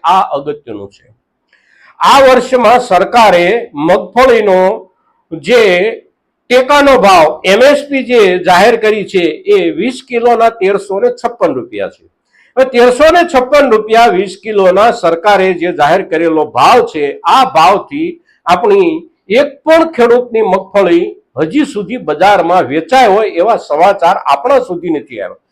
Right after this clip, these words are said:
કદાચ કોઈ ખેડૂતનો સારો માલ હોય અને ક્યાંક વેચાણો હોય તો એવું બની શકે, પણ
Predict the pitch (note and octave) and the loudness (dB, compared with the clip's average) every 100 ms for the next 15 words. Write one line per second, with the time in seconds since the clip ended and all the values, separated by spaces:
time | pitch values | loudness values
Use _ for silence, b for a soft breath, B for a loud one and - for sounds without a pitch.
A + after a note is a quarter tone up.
0 | _ _ G3+ A3 C#4 C#4+ - B3+ B3 G#3+ | _ _ 0 4 4 4 2 2 2 2
1 | G#3 G#3 G#3 F#3+ F#3 F#3 F#3 F3+ F#3 E3 | 2 0 0 -2 2 2 2 2 2 4
2 | E3 G3 E3 - b b b F3+ A#3+ A#3+ | 4 4 2 -4 b b b 0 0 2
3 | A3 A3 E3+ F#3 A3 A3 F#3+ E3+ F#3 G3+ | 0 2 0 0 2 2 4 4 4 2
4 | C#3+ C#3 _ _ _ _ - A#3 G3 A#3 | 0 -8 _ _ _ _ 0 2 4 2
5 | - G#3 A#3+ G3 G#3 C4+ - A#3 A3+ G#3+ | 0 0 2 0 0 0 -2 -4 -4 -6
6 | - B3+ D4 A#3 | -4 0 2 2